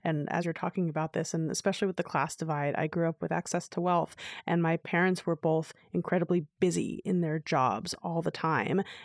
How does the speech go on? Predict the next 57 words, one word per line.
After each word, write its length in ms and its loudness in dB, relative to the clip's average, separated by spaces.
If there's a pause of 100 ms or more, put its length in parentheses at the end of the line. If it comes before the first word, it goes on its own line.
And, 380 0
like, 180 -4
my 140 2
dad 280 0
would 120 -2
stay 180 -2
at 140 -2
work 280 0
late. 200 0
He 100 -2
wouldn't 320 -2
come 320 -4
home 260 -2
until, 280 -6
like, 180 -4
seven 380 -4
or 120 -8
eight 200 2
at 100 -4
night 260 -2
most 300 -2
nights. 320 -2 (300)
And 80 0
I, 80 2
so 180 0
I 120 2
had 200 0
a 60 0
lot 180 -2
of 80 -2
childcare 640 0
growing 340 0
up, 200 -2 (240)
and 160 2
there 80 2
was 100 2
a 60 2
lot 420 2
of 340 2 (280)
separation 960 2
between 440 0
me 100 2
and 140 0
my 140 0
parents 500 0
as 240 -4
I 80 -2
grew 280 -2
older. 400 0 (300)
And 360 0
I 100 0
think 240 0
the 60 -6
capitalism 760 0
of 120 -4
it 80 -4
all 160 -6